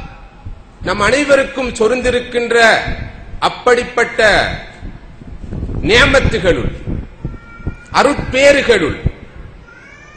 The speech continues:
மிக முக்கியமான ஒரு நியமத்தாக, குறிப்பிடத்தக்க ஒரு பாக்கியமாக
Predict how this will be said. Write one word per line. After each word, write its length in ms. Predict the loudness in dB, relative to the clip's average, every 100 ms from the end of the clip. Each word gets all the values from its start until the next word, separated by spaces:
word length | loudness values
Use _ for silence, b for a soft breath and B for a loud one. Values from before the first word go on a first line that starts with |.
| -2
மிக 180 | 2 2
முக்கியமான 800 | 2 -4 0 2 2 2 2 4 2
ஒரு 120 | 2 0
நியமத்தாக, 560 | -2 -2 -2 -2 -2 -4 -8 -10 -12 -16 -18 -18 -14 -12
குறிப்பிடத்தக்க 880 | -4 -2 -2 -2 2 2 2 -2 2 4 4
ஒரு 120 | 2 2
பாக்கியமாக 880 | 4 4 2 -2 0 0 0 -2